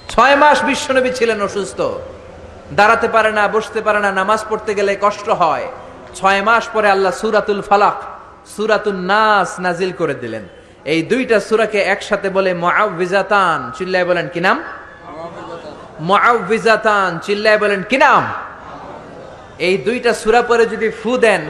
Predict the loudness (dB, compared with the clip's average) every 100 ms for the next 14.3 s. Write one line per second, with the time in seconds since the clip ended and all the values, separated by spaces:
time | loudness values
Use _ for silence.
0 | -6 -4 -2 -2 2 2 2 0 -2 2
1 | 4 6 4 2 -4 -2 -4 -2 0 -2
2 | -2 -6 -2 -2 -2 2 2 2 -2 0
3 | 2 4 4 4 2 2 0 0 -6 -12
4 | -10 -8 -6 -6 -6 -8 -14 -10 -4 -2
5 | -2 -2 2 2 4 4 4 2 -2 -2
6 | -2 -2 0 2 0 0 2 2 2 0
7 | 0 0 0 -2 0 0 -2 -2 -4 0
8 | -2 -2 0 4 4 4 0 4 4 6
9 | 4 0 -12 -14 -12 -10 -8 -8 -8 -10
10 | -12 -2 0 2 2 -2 -6 0 0 2
11 | -2 0 0 2 0 -2 -6 -6 -10 -4
12 | -4 -2 -6 -6 -8 -6 -6 -2 -2 -2
13 | -8 -6 -4 0 0 0 0 0 0 -2
14 | -6 -6